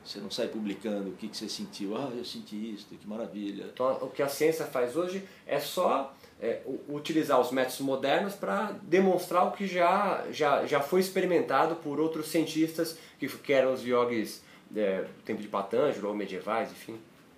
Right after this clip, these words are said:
Speaker 1: Você, e, e o professor Garotti dizia mais do que isso, ele dizia, "S-, milagres,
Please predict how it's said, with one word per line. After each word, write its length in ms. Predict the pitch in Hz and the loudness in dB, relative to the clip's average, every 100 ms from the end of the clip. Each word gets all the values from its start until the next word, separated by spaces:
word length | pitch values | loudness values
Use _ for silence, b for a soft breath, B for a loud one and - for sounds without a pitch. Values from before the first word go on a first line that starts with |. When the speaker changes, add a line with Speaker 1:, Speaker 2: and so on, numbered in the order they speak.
| - - - - | -20 -20 -20 -14
Speaker 1:
Você, 360 | 104 98 - - | -8 -6 -6 -6
e, 20 | |
e 340 | 98 95 110 110 | -8 -8 -8 -8
o 40 | |
professor 360 | 113 104 110 127 | -8 -8 -4 -2
Garotti 340 | 113 123 123 | 2 2 0
dizia 280 | 117 104 143 | -4 -6 -4
mais 260 | 120 135 135 | -4 -6 -8
do 60 | |
que 120 | 131 120 | -8 -10
isso, 140 | - | -8
ele 160 | 101 95 | -10 -10
dizia, 280 | 98 104 | -8 -8
"S-, 360 | 113 - - - - 110 110 123 | -8 -8 -8 -10 -10 -12 -12 -10
milagres, 840 | 117 107 135 131 101 92 95 - | -6 -2 -2 -2 -4 -8 -10 -12